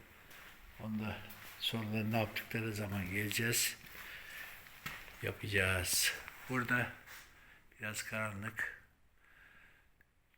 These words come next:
Görüyorsunuz. Burada bir tane lamba var. Şurada aynı şekilde bir lambamız var.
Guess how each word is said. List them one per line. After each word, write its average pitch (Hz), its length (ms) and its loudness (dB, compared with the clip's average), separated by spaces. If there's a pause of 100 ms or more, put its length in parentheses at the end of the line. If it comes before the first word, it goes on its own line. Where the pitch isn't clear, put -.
Görüyorsunuz. 107 760 -4 (120)
Burada 110 260 -4
bir 110 120 -2
tane 107 160 2
lamba - 580 10
var. 107 80 4 (880)
Şurada 107 400 4
aynı 98 220 0
şekilde 92 440 2
bir 90 120 -2
lambamız 92 600 -4
var. 113 200 -2